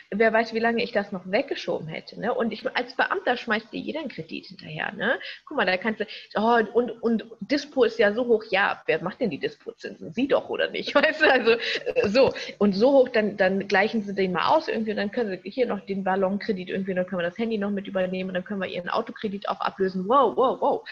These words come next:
Also, weißt du, ich habe immer nur Löcher gestopft mit, mit, also Löcher in meinem Schiff, nehme ich immer so gerne als Metapher, ähm, die Löcher, die da waren, wo ich ständig dann irgendwie versucht habe, das Wasser rauszuschöpfen, habe ich dann immer mit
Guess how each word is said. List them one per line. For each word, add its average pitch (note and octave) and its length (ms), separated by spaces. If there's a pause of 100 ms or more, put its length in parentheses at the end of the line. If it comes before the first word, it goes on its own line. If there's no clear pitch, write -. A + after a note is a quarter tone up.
(180)
Also, F#3 260
weißt A3 200
du, D4 40
ich C4+ 60
habe - 160
immer D#4+ 300
nur D4+ 300 (600)
Löcher B3+ 400
gestopft - 680
mit, A#3 440
mit, G#3+ 200
also G#3 260 (100)
Löcher B3+ 360
in G#3 80
meinem G3+ 160
Schiff, C#4+ 220 (140)
nehme G3+ 180
ich - 80
immer G3 220
so F#3 120
gerne F#3 240
als - 160
Metapher, B3 500 (440)
ähm, G#3 340 (100)
die C4 380
Löcher, C4+ 260
die G#3 140
da G#3 240
waren, F#3+ 380
wo G#3+ 160
ich G#3+ 100
ständig B3+ 320
dann A3 160
irgendwie A3 240
versucht A3 240
habe, A3+ 100
das - 140
Wasser - 220
rauszuschöpfen, - 1000 (220)
habe G3 80
ich G#3+ 80
dann G#3 140
immer A3 220
mit A3 180